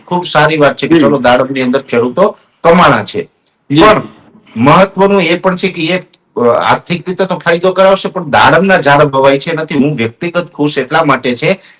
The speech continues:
Speaker 1: કે આપણી
Speaker 2: હમ.
Speaker 1: પ્રકૃતિ છે ને એને પણ ફાયદો થશે, કેમ કે વૃક્ષો વધશે. ખેડૂત ભલે
Speaker 2: યસ.
Speaker 1: દાડમનું પ્રોડક્શન કરવા માટે થઈને વાવેતર કરે છે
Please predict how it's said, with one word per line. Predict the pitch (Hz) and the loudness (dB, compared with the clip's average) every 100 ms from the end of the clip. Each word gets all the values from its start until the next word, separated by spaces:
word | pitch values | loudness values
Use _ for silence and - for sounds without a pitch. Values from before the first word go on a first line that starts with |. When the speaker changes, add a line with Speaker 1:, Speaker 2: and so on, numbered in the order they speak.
| _ | _
Speaker 1:
કે | 190 | 0
આપણી | 165 160 165 | 2 2 2
Speaker 2:
હમ. | 147 | 4
Speaker 1:
પ્રકૃતિ | 156 185 190 196 196 | 2 0 -2 -2 -2
છે | 208 | 0
ને | 196 | 0
એને | 170 170 | 0 -2
પણ | 165 165 | -2 -4
ફાયદો | 151 127 139 135 | -2 -2 0 0
થશે, | 131 135 139 | 0 -4 -4
કેમ | 127 165 | -2 -2
કે | 180 190 | 0 -2
વૃક્ષો | 117 147 151 - | 0 -2 0 2
વધશે. | 196 143 98 - 85 73 _ _ _ | 4 4 0 -6 -10 -12 _ _ _
ખેડૂત | - 147 190 | -2 2 2
ભલે | 175 185 - | 2 2 4
Speaker 2:
યસ. | 151 127 - - | 2 0 -4 2
Speaker 1:
દાડમનું | 151 170 196 185 | 2 2 0 0
પ્રોડક્શન | 151 147 180 185 202 | 2 4 2 2 -2
કરવા | 180 175 180 | 0 0 2
માટે | 160 156 170 | 0 0 -2
થઈને | 165 143 | 0 2
વાવેતર | 120 135 139 117 | 2 2 -2 -2
કરે | 131 135 | -2 -2
છે | 190 220 | -2 -4